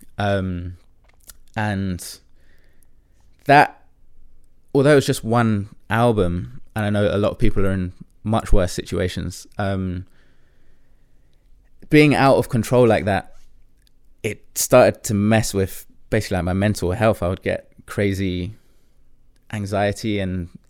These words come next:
like, I had a, a quite a strong bitterness about that situation. Um, and yeah, eventually it was a case of I had,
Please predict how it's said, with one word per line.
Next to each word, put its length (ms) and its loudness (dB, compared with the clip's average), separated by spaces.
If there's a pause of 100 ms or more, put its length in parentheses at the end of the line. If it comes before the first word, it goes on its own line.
(180)
like, 180 -6 (180)
I 80 -6
had 140 -4
a, 60 -14 (160)
a 80 -8
quite 200 6
a 40 -2
strong 260 -2
bitterness 640 -2 (260)
about 280 -2
that 140 -6
situation. 680 -4 (380)
Um, 600 0 (1120)
and 500 -4 (640)
yeah, 160 4
eventually 300 -2
it 40 0
was 100 -2
a 60 -4
case 220 -2
of 240 -6 (140)
I 80 -4
had, 340 -2